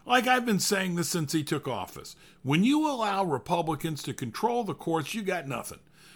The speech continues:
Trump judges do not believe in the rule of law. They not, do not believe in precedent. They do not believe in facts. They do not believe in y-,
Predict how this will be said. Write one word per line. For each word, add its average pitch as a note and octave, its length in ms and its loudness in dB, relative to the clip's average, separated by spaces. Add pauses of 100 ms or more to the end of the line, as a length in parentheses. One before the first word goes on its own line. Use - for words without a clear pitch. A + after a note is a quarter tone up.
(180)
Trump C4 500 -2
judges F3+ 480 2
do D#3 140 -6
not E3 300 0
believe D#3+ 340 4
in B2+ 80 -2
the A2+ 60 -4
rule A2+ 300 -2
of G2 120 -10
law. F#3 380 2 (220)
They C3 140 0
not, C3 400 -2
do C3+ 140 -2
not C3+ 220 0
believe A#2+ 260 -4
in F#2 100 -10
precedent. G#3 640 0
They B2+ 100 -2
do A#2 140 -4
not - 260 -6
believe G#2+ 220 -4
in F2+ 100 -12
facts. G#3 480 -2
They C#3+ 140 -6
do A#2+ 120 -6
not A#2 240 -6
believe A#2 280 -4
in G#2+ 100 -8
y-, G#2+ 180 -8